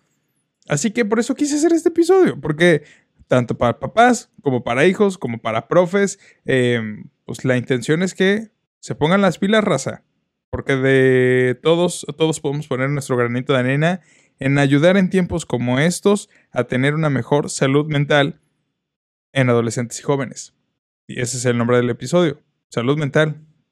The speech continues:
La culpa la tiene, ¿quién tiene la culpa? No sé si lo vamos a descubrir en este episodio,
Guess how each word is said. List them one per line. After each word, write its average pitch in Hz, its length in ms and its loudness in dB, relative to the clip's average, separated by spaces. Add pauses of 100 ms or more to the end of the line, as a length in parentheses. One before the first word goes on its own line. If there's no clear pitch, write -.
La 131 100 -14
culpa 147 260 0
la 113 160 -2
tiene, 151 640 -2 (440)
¿quién 139 140 -6
tiene 180 160 2
la 143 140 2
culpa? - 480 0
No 135 100 -6
sé - 140 -8
si 147 100 0
lo 135 80 4
vamos 135 160 0
a 147 60 4
descubrir 123 400 0
en 131 80 -4
este 127 160 -4
episodio, 175 580 4